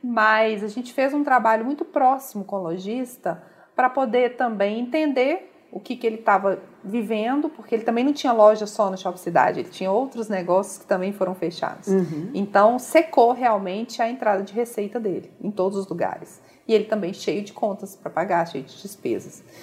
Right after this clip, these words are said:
Speaker 1: Então, a gente teve que fazer um trabalho muito próximo com o lojista pra tentar entender realmente como é que a gente ia seguir dali pra frente.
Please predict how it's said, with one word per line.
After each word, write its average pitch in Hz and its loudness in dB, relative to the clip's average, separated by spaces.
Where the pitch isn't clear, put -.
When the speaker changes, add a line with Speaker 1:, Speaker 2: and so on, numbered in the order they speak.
Speaker 1:
Então, 254 8
a 277 8
gente 294 2
teve 277 2
que - -12
fazer 277 2
um 214 0
trabalho 185 6
muito 220 0
próximo 226 4
com 214 -4
o - 2
lojista 196 -2
pra 208 -2
tentar 208 -2
entender 190 0
realmente 190 0
como 208 0
é - 0
que 220 -4
a 233 0
gente 196 -6
ia 220 0
seguir 190 -4
dali 175 2
pra 180 -2
frente. - -10